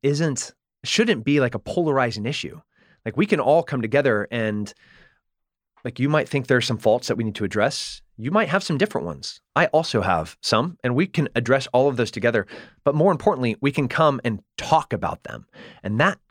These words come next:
conversation's been lost. I don't know how people forgot how to talk to each other, but if you had a different view from me, now it's like, "You're dumb, you're a racist, you're a bigot, I have no interest in talking to you. And a matter of fact, you shouldn't even have a Facebook account, a Twitter account, Instagram account. You should just be off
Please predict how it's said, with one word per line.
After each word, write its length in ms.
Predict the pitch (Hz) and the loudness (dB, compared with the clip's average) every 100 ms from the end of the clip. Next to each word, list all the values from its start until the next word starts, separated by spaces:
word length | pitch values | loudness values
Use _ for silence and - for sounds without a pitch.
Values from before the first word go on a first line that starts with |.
| _ _ _ _ | _ _ _ _
conversation's 600 | - 139 117 147 131 107 | 0 2 2 0 0 -4
been 140 | 101 85 | -4 -4
lost. 440 | 92 - - - - | -4 -6 -10 -10 -2
I 80 | |
don't 140 | 135 143 | 0 4
know 160 | 135 | 4
how 240 | 120 113 - _ | 4 0 -2 _
people 260 | - 143 120 | -4 -4 -2
forgot 300 | - 107 120 | -2 0 0
how 100 | 123 | 0
to 80 | 92 | -2
talk 240 | - 101 - | -2 -2 0
to 100 | 170 | 0
each 100 | 190 | 2
other, 240 | 208 240 - - - - - _ | 2 -2 -10 -20 -20 -20 -20 _
but 180 | 113 - 123 | -2 -2 -6
if 180 | 123 | 0
you 80 | 180 | 2
had 160 | 185 160 | 4 2
a 80 | 120 | 0
different 420 | 104 139 143 101 | 0 -2 -2 -4
view 200 | 123 135 | 0 0
from 200 | 113 110 | 0 0
me, 340 | 139 101 90 _ _ _ _ _ _ _ 101 | 0 -2 -6 _ _ _ _ _ _ _ -2
now 320 | 151 170 120 | 2 4 2
it's 120 | - | 2
like, 200 | 113 - _ _ _ _ _ _ _ 120 | 0 0 _ _ _ _ _ _ _ -4
"You're 180 | 123 107 | -2 2
dumb, 400 | 147 156 156 143 | 2 4 2 0
you're 200 | 104 101 | 0 2
a 160 | 127 | 2
racist, 300 | 143 147 - | 0 -2 -4
you're 100 | 104 | -6
a 40 | 90 | -2
bigot, 400 | 135 139 139 - | 0 0 -2 0
I 80 | 120 | 0
have 160 | 107 98 | 0 0
no 160 | 127 | -2
interest 300 | 123 123 117 | -2 -8 -8
in 60 | 98 | -6
talking 320 | 131 135 131 | -2 0 -2
to 140 | 120 131 | -2 0
you. 60 | |
And 80 | 120 | 2
a 20 | 110 | 2
matter 180 | 113 | 2
of 80 | 107 | 2
fact, 380 | - 117 104 - | 2 2 0 -2
you 80 | 123 | -2
shouldn't 200 | 131 123 | 0 -2
even 160 | 110 | -2
have 320 | 104 107 104 - | -2 0 -2 -4
a 80 | - | -4
Facebook 340 | 151 - 147 | -2 0 -4
account, 260 | - 131 - | 0 0 0
a 40 | - | -2
Twitter 220 | 143 127 | 0 2
account, 300 | 127 117 - | 0 -2 -2
Instagram 400 | 117 - 123 110 | -6 0 0 0
account. 320 | 117 110 - | -2 -2 -2
You 80 | 113 | -6
should 140 | 113 | -4
just 180 | 104 101 | -6 -6
be 140 | 117 107 | -4 0
off 320 | 113 110 | 2 2